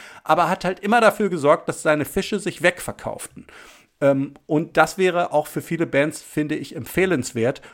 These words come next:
weil Bands das häufig so als zweite, dritte, vierte Priorität in ihrer, äh, in ihrer Band ansehen,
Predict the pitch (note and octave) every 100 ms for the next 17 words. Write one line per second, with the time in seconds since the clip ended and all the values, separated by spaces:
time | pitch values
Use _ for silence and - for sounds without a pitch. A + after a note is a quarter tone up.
0 | _ B2 C#3 F3+ C3+ E3 G3 D#3+ - D3
1 | F3 D#3 - D#3 D#3 - - C#3+ C3+ -
2 | - E3 F3 F3 E3 C#3 D#3+ E3 D#3 -
3 | F#3+ G3 D#3 - D#3 D3 B2+ C3+ - F#3+
4 | E3 - - _ - C#3 - B2+ A#2 A#2
5 | - A#2 A#2+ A#2 B2+ - - C#3 D3 A#2
6 | C3 B2 C3 C3+ D#3+ B2+ A2+ A2+ C3+